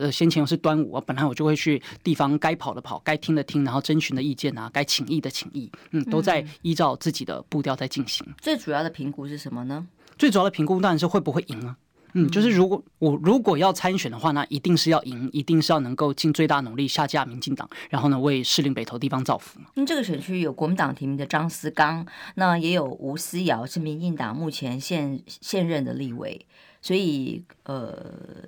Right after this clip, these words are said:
Speaker 2: 去参选可能会影响到蓝军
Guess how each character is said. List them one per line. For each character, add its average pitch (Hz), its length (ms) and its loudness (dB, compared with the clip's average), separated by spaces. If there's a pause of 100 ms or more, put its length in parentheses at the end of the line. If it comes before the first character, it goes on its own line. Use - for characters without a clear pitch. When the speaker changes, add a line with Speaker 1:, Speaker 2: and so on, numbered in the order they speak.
Speaker 2:
去 - 120 -6
参 233 240 4
选 190 160 0
可 143 140 -4
能 135 160 -2
会 160 240 2
影 147 180 -2
响 175 140 -2
到 143 100 -4
蓝 147 320 0
军 190 400 -4